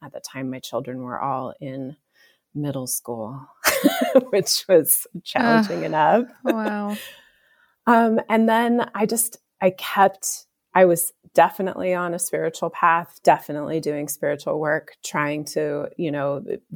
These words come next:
Speaker 1: do so many things, wear so many hats. And, and I became so severely ill that I couldn't get out of bed for several years,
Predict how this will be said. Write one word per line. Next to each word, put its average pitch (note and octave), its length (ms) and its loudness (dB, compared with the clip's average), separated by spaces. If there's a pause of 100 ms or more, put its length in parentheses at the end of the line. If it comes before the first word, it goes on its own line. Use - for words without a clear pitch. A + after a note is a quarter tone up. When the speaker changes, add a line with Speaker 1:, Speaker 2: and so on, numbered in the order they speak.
Speaker 1:
do D#3 400 -2 (140)
so E3 480 -2
many D#3 220 -4
things, D3 460 -8
wear C#3+ 280 -2
so C#3+ 300 -6
many C#3+ 220 -6
hats. D3 600 -4
And, C#3 480 -10 (1000)
and F#3 160 -2
I E3+ 100 -4
became E3+ 440 -6
so E3 220 -6
severely E3 600 -4
ill G3 200 -2
that G3 120 -4
I G3 80 -4
couldn't G3+ 260 -10
get G#3+ 140 -8
out G#3+ 140 -4
of G#3 100 -10
bed B3 220 -2
for - 180 -8
several D#3 380 -8
years, - 520 -6